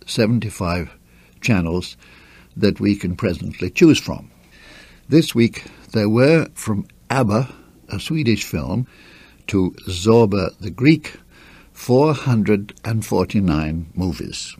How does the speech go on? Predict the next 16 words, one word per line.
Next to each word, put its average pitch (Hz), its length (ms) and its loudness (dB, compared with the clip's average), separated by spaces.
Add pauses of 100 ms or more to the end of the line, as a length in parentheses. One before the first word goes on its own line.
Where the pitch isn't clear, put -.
(600)
That's 90 260 -2
normal. 110 380 2 (1300)
What 156 240 4
was 147 160 2
not 196 300 2
normal, 82 420 0 (140)
if 113 200 0
you 135 140 2
started 110 540 -2
to 82 80 -8
surf - 480 2
the 90 120 -8
channels, 82 720 -6 (600)
was 110 200 -2
the 104 180 2
interminable 147 800 2